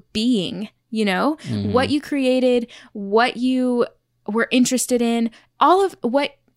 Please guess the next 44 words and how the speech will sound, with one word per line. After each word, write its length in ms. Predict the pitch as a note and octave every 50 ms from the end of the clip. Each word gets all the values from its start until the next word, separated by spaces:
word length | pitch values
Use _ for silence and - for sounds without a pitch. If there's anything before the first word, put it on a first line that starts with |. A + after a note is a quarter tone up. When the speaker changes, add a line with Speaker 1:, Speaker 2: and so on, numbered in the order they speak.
| _ _
Speaker 1:
if 200 | - A3+ - A#3+
you 80 | A#3+
wanna 160 | B3 B3 C4
find 280 | B3 - B3+ B3 B3+ B3
a 60 | A3+
career 420 | A3 - A3 G3+ G#3 G3+ G#3+ A#3 A#3+
path 360 | - A#3+ B3 B3+ C4+ - -
that 120 | A3+ -
you 140 | G#3+ G#3+ G#3+
can 140 | - A3+ G#3
find, 260 | - A3 G3+ F#3+ - - _ - -
you 200 | - A3 A3 G#3+
can 160 | - - G#3 G3
have 320 | G3+ G3 F#3+ F#3 - _
passion 500 | - - - F3+ G3+ A3+ - - D4 D4
in, 280 | - D4+ D#4+ E4+ F4 D#4+ - - - -
go 120 | - A#3+ A#3
back 200 | A#3+ A#3+ A#3+ -
to 100 | - A#3+
what 140 | A#3+ A#3 -
you 100 | A3+ A3+
were 80 | A3
interested 400 | - G#3+ G#3+ - A3 - - G3+
in 140 | G3+ G3 G3
when 100 | F#3+ F#3+
you 120 | F#3+ F#3
were 120 | F#3 F3+ E3+
a 60 | F3+
kid. 300 | - - - - - - _ -
It's 180 | A#3 A3 - -
there. 460 | - G#3+ A3+ A3 G#3 F#3+ E3+ - - -
I 80 | G3+ G3
promise 400 | - A3+ A3 G#3+ G#3+ G3+ - G#3
you 80 | G3
it's 120 | F#3+ F#3 -
there. 420 | F#3+ G3 G3 F#3 - - - - - - - - B3+ -
And, 180 | - A3+ A#3 A3+
like, 340 | G#3+ G3+ G3+ - - - - _ _ _ _ _ _ _ _ _ _ _ _ _ _ _ _ _ _
you 600 | - A3 A3 A3+ B3+ C#4+ D4+ D#4+ E4+ E4+ E4+ F4 - - _ _ _ -
have 260 | - B3 B3 A#3+ A#3 - - -
always 580 | G3+ A#3 A#3+ B3 B3 A#3 A3 G3+ G3 F#3 F#3
been 480 | - - G3+ G3 F3+ D#3+ - - G#3+ - _ _ _ _ _ _ _ _ _ _ _ _ _ _ _ - _ _
the 420 | - G3+ G3+ G3 G3+ G#3 F#3 F#3+ - - _
driven, 560 | - A3 A3 G#3+ G3 G3+ F#3 F3+ F3+ F3+ -